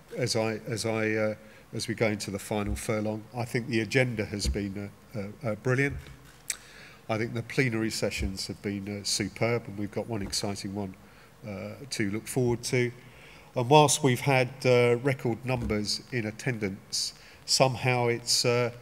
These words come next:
it's felt a little, a, a, a little intimate, which I think, uh, has been excellent. It's had a good feel and a great buzz, so,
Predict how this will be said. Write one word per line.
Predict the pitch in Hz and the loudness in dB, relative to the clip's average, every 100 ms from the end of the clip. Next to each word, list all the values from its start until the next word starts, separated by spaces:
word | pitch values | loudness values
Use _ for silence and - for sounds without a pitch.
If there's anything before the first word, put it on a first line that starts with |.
| - - - - | -20 -20 -20 -6
it's | 120 - | -4 -4
felt | - 123 117 - | 0 0 2 -2
a | |
little, | 131 131 131 - - | -2 0 -4 -8 -6
a, | 143 135 147 | -4 -2 -2
a, | 135 147 | -2 -2
a | 139 | 2
little | 143 131 135 - - | 2 4 0 -2 -2
intimate, | 143 110 104 98 - - - | -2 0 -4 -6 -8 -12 -8
which | 123 - | -6 0
I | 123 | 0
think, | 117 113 104 - 117 | 2 -2 -2 -6 -2
uh, | 107 104 | 0 -2
has | 98 104 - | -4 -6 -4
been | 104 101 95 - - - - | -4 -6 -10 -20 -20 -20 -6
excellent. | - - - 82 78 - - - - - - - - | -6 -2 -4 -4 -14 -18 -20 -12 -12 -12 -18 -16 -4
It's | 117 - | -2 0
had | 113 | -2
a | |
good | - 117 | 0 -2
feel | - 123 117 110 | 4 4 4 0
and | 104 | -4
a | |
great | - 113 113 | -2 -2 -2
buzz, | 120 92 | -4 -4
so, | - - 107 101 | -6 -6 -6 -6